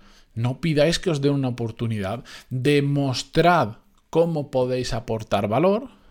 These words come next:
a las personas que os están leyendo. No es la mejor de las estrategias, ya os la adelanto. No vale, porque, claro, todo esto yo me imagino una persona que está buscando trabajo,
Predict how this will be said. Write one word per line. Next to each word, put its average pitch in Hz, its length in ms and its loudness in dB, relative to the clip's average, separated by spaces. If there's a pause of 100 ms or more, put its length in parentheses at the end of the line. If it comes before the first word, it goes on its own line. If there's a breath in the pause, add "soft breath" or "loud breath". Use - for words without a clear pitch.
(100)
a - 100 -10
las 107 160 -6
personas 127 540 -6
que 170 460 -2
os 131 180 -8
están 110 320 -4
leyendo. 92 560 -6 (920 loud breath)
No 220 340 4
es 208 200 4
la 160 180 6
mejor 147 380 2
de 202 80 4
las 165 180 4
estrategias, 107 600 -2
ya 131 180 4
os 170 160 4
la 120 200 2
adelanto. 104 540 -2
No 175 300 2
vale, 151 320 2
porque, 131 480 0
claro, 139 240 8
todo 151 220 0
esto 160 160 -2
yo 131 120 2
me 127 60 -2
imagino 135 340 -4
una 131 160 -4
persona 160 320 -4
que 117 60 -6
está 98 160 -4
buscando 131 420 -2
trabajo, 180 600 0